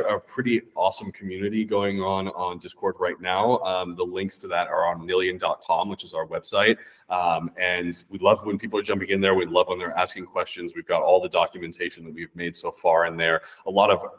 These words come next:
actually really smart people in there. We've got some amazing cryptographers who have joined it, who have been, you know, going back and forth with Miguel on things. Um, and then on Twitter as well, where we've got a lot of conversation going on Twitter. Our, our handle on,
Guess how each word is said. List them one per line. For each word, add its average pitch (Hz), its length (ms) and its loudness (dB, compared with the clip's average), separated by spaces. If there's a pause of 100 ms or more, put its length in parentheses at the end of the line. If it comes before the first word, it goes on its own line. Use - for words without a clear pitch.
(120)
actually - 260 -8
really 92 160 0
smart 82 400 -6
people 82 260 -10
in 82 60 -4
there. 82 120 0
We've 82 100 -2
got 85 160 -2
some 90 100 -16
amazing 82 300 -4
cryptographers 90 680 0
who 92 140 -2
have 87 80 -4
joined 90 320 0
it, 92 220 4
who 82 140 0
have 82 120 0
been, 85 220 0
you 80 80 -6
know, 80 80 -2
going 85 240 -2
back 80 180 2
and - 100 -20
forth 87 200 -6
with 92 100 -16
Miguel 82 320 4
on 90 160 6
things. 92 400 0 (320)
Um, 95 460 8
and 104 140 0
then 101 340 4
on 98 320 2
Twitter 110 280 4
as 101 140 2
well, 98 300 6
where 85 240 -2
we've 90 240 -14
got 87 140 0
a 85 40 2
lot 85 160 2
of - 80 -4
conversation 82 560 -12
going 80 220 -6
on 78 100 -12
Twitter. 85 340 -2
Our, 78 280 -2
our 82 280 0 (360)
handle 107 320 6 (200)
on, 90 100 -2